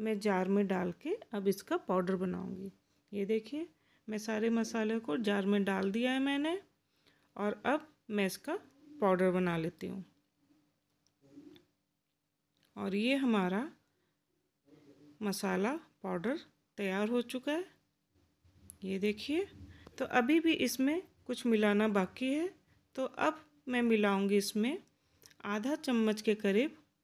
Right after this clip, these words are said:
हल्दी। आपके क्वांटिटी के ऊपर, मसाले के क्वांटिटी के, के ऊपर डिपेंड करता है आपको कितनी हल्दी मिलानी है, नहीं मिलानी है। हल्दी मिलाने से मसाले का जो टेक्सचर है, जो कलर है, वो निखर के आता है।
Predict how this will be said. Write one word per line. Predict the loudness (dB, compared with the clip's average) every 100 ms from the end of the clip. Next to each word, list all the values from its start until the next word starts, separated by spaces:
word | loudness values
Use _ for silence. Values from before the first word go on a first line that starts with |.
| 0
हल्दी। | 4 4 2 -4 _ _ _ _ _ _ _ _ _ _ _ -6
आपके | -4 0 0
क्वांटिटी | 0 2 2 2 0 -2
के | 0
ऊपर, | -2 0 0 2
मसाले | 2 2 2 2 2
के | -2
क्वांटिटी | 0 0 2 -2 -2
के, | -4
के | -4 -10 -4
ऊपर | -4 0 0
डिपेंड | 2 2 0 2
करता | -2 -4 -4
है | -4 -2 -4 -8 -20 -20 -6
आपको | -6 -2 -4
कितनी | -2 0 2
हल्दी | 4 4 4
मिलानी | 4 4 4 2
है, | 2
नहीं | 4
मिलानी | 4 2 0 -2
है। | -4 -8 -18 _ -4
हल्दी | 0 2 4
मिलाने | 4 4 2 0
से | 0
मसाले | 0 0 2 2 2
का | 0
जो | 0 0
टेक्सचर | 0 -2 -4 -6 2 4
है, | 4 2 -6 -18 -20 -16
जो | -2 -2
कलर | 2 6 8 8 8 6
है, | 4 2 -4 -20 -6
वो | 2 2 2 -8 -20 -20 -20 -16 0
निखर | 0 2 2
के | 4 4
आता | 2 -4 -12
है। | -12